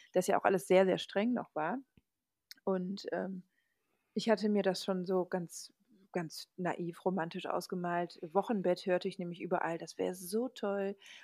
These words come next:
und alle wünschen mir eine wunderbare Kuschelzeit.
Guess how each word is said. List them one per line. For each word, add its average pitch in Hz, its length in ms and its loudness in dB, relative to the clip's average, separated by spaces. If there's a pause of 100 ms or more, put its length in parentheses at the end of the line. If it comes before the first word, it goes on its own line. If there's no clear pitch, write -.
(140)
und 202 160 -4
alle 240 280 10
wünschen 220 360 2
mir 196 200 0
eine 185 300 -2
wunderbare 226 520 4
Kuschelzeit. 180 880 -2